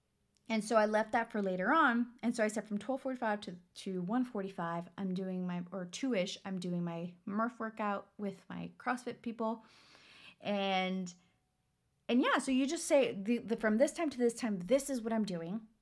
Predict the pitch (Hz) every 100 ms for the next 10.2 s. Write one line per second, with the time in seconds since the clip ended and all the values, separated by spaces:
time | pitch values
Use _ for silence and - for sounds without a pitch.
0 | _ _ - 196 196 196 202 277 294 302
1 | 285 285 _ - 226 233 208 175 180 -
2 | - _ - 202 214 196 185 202 - _
3 | _ _ 214 214 196 185 196 202 - 175
4 | 180 247 _ _ 170 170 156 170 180 220
5 | 220 - - _ _ _ - 190 220 233
6 | 220 175 - 185 165 254 - _ - -
7 | - - - 208 208 202 202 214 240 262
8 | 240 214 208 214 190 196 190 _ _ _
9 | _ _ - 202 202 196 196 196 185 180
10 | 180